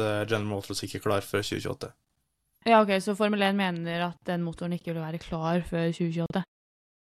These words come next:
Speaker 1: Ja, nei, det er jo, det er jo faktum. Altså, de har registrert seg, og det sier General Motors også, at de, de kommer ikke inn i før i tjue tjueåtte. Eh, og så er det jo det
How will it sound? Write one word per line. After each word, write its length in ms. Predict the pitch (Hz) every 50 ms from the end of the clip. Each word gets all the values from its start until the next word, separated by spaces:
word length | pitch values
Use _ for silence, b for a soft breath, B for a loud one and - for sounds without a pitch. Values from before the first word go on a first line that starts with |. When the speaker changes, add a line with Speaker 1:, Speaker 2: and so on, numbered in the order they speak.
| _ _ -
Speaker 1:
Ja, 80 | 139 143
nei, 140 | 147 147 147
det 60 | 160 160
er 140 | 151 131 123
jo, 60 | 123 120
det 120 | 143 143
er 80 | 135 123
jo 80 | 113 -
faktum. 380 | - 110 - - - 95 95 98
Altså, 220 | 98 107 117 117 123
de 60 | 120 117 120
har 160 | 120 113 110
registrert 460 | 110 107 107 - - 113 98 - - -
seg, 140 | 107 107 107
og 60 | 104 104
det 140 | 117 120 123 117
sier 160 | 110 - 123 113 101
General 160 | 113 107 101
Motors 380 | 101 101 98 - - 95 98 101
også, 220 | 95 - - 113 110
at 140 | - - - - -
de, 120 | - 113 110 110 110 110
de 120 | 110 117 113 -
kommer 300 | - 127 117 127 139 143
ikke 160 | 139 131 117
inn 80 | 113 110
i 60 | -
før 160 | - 117 110 104
i 80 | 101
tjue 160 | - 117 98
tjueåtte. 380 | 95 107 110 98 - - - 95 - _ - 107
Eh, 380 | 107 104 104 101 98 98 95 - b b b b b b b b b b 120
og 80 | 113
så 60 | 127 127
er 60 | 117
det 80 | 113 117
jo 20 |
det 140 | 117 117 113